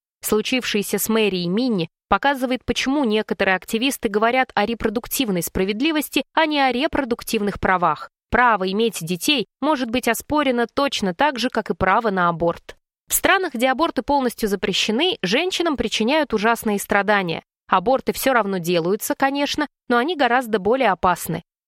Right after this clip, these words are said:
В Сальвадоре женщин привлекают к ответственности за естественный выкидыш.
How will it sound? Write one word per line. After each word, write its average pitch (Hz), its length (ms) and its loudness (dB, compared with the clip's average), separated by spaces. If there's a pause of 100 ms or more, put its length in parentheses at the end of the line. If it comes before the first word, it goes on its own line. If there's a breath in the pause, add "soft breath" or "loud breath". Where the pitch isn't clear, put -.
(180)
В - 40 -4
Сальвадоре 214 680 2
женщин 226 460 -2
привлекают 208 540 0
к - 60 -2
ответственности 254 760 -2
за 196 120 0
естественный 220 680 -2
выкидыш. - 540 -4